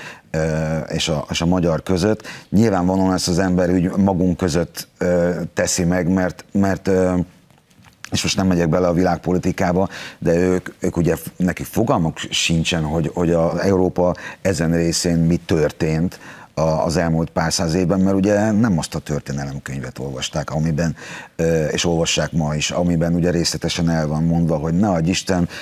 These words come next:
Közép- és Közép-Kelet-Európa, ö, hova tartozik, és miért mondom ezt. Ö, viszont a-, mikor erről beszélek, és örülök, hogy a Gyuri is így gondolkodik, egyébként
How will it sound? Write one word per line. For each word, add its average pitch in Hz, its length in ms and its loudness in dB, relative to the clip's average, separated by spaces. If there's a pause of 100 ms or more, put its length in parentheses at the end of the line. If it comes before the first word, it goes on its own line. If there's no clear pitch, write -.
(200)
Közép- 85 460 0
és 82 200 0
Közép-Kelet-Európa, 80 1300 -2
ö, 82 200 0
hova 82 340 0
tartozik, 80 540 -2
és - 240 -6
miért 90 360 2
mondom 80 400 0
ezt. 113 300 0 (460)
Ö, 92 380 0
viszont 113 420 2
a-, - 220 -6 (140)
mikor 98 440 0
erről 90 320 2
beszélek, 98 580 2
és - 260 -2
örülök, 98 340 4
hogy 90 100 0
a 87 40 2
Gyuri 82 260 2
is 82 140 0
így 82 160 2
gondolkodik, 85 580 0
egyébként 85 540 0